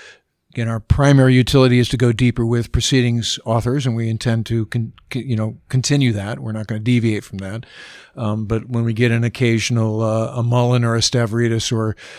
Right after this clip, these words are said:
or somebody, uh, newsworthy or somebody who's a big name, we'll, we'll certainly jump on that opportunity.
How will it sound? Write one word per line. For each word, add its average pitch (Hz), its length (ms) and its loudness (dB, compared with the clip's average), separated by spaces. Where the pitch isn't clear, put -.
or 110 200 -6
somebody, 113 560 2
uh, 110 280 -2
newsworthy 120 920 2
or 113 160 -4
somebody 113 600 -2
who's 110 220 -2
a 110 40 -6
big 104 160 -4
name, 117 300 0
we'll, 110 220 0
we'll 113 140 -6
certainly 110 340 -6
jump 107 300 -6
on 104 80 -6
that 104 160 -6
opportunity. 107 680 -10